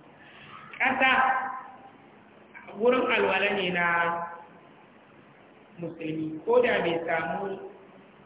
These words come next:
a, ko da ko bai samu damar da zai alwala ba na tsawon shekaru goma.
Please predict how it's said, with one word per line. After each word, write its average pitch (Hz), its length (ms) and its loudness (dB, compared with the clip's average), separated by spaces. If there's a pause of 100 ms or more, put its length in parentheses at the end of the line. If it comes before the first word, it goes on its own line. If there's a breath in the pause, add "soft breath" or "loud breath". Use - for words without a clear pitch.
(680)
a, 175 100 -2 (680)
ko 254 180 4
da 240 260 2
ko 196 200 0
bai 180 280 -4
samu 175 480 -4 (880)
damar 196 500 0
da 180 80 -2
zai 185 260 -2
alwala 160 380 -4
ba 165 140 -4
na 170 120 -4
tsawon 170 460 -6 (520)
shekaru 151 600 -8
goma. 156 400 -6